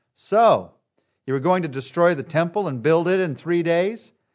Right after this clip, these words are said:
Come down from the cross and save yourself."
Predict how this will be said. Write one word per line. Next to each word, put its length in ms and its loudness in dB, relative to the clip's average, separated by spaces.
Come 380 -4
down 320 -2
from 160 -10
the 80 -8
cross 480 0
and 120 -14
save 320 -4
yourself." 760 -12